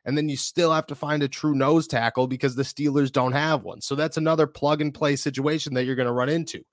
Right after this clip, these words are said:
Cornerback, you're gonna draft a cornerback.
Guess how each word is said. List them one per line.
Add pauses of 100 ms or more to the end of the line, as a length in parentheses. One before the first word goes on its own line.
(480)
Cornerback,
you're
gonna
draft
a
cornerback.